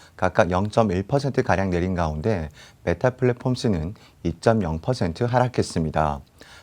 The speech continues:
반면 알파벳과 아마존은 일 퍼센트 전후의 오름세를 나타냈고 테슬라는 영점일 퍼센트 상승했습니다. 실적에 따른 주가 민감도는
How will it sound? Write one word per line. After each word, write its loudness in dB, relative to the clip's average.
반면 2
알파벳과 2
아마존은 -2
일 0
퍼센트 0
전후의 -2
오름세를 0
나타냈고 -4
테슬라는 0
영점일 0
퍼센트 -2
상승했습니다. -2
실적에 2
따른 4
주가 2
민감도는 0